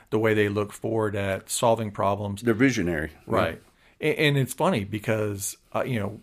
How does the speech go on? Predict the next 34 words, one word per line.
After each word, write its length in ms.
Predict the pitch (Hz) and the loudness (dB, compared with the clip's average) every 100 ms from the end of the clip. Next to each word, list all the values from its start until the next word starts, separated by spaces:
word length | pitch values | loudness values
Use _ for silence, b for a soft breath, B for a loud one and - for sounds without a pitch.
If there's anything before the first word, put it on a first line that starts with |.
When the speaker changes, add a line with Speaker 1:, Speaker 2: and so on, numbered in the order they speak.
| - - | -16 -4
Speaker 1:
you 180 | 135 135 | 0 2
and 80 | |
I 120 | 123 113 | 2 2
both 280 | 120 117 | 2 0
know, 560 | 120 110 110 107 107 110 - | 0 0 0 0 -2 -6 -10
you 80 | 127 | -4
know, 160 | 120 107 | -2 -2
some 180 | - 117 | -2 0
of 100 | 113 | 0
the, 160 | 110 | -2
the 160 | 110 120 | -2 -4
big 220 | 117 117 | -2 0
ones 180 | 117 107 | -2 0
out 220 | 107 107 | -2 0
there, 320 | 117 110 107 B B - | -2 -2 -2 B B -8
Mister 260 | 110 104 | -6 -6
Pittman 500 | 127 147 - 139 135 | -2 0 0 0 0
and 180 | 127 113 | 0 0
Bishop 260 | 123 - 123 | 0 0 0
and 220 | 117 101 | 0 0
Speaker 2:
Mm-hmm. 120 | 110 | 0
Speaker 1:
Hall 520 | - 113 117 117 117 | 0 2 4 4 2
and 180 | 107 101 | -2 -6
Forrester 440 | 117 117 113 117 113 | -4 -4 -4 -4 -6
and 100 | 107 | -4
a 40 | |
lot 180 | 107 117 | -2 -2
of 80 | 117 | -2
folks 240 | 117 107 | -4 -4
that 160 | 113 120 | -6 -4
ran 300 | 113 135 151 | -4 -4 -2
their 120 | 127 | -4
farms 720 | - 143 139 120 101 101 101 b b b | -4 -2 0 0 -2 -4 -8 b b b
from 760 | - 117 113 110 107 107 104 | -8 -4 -2 -2 -4 -6 -8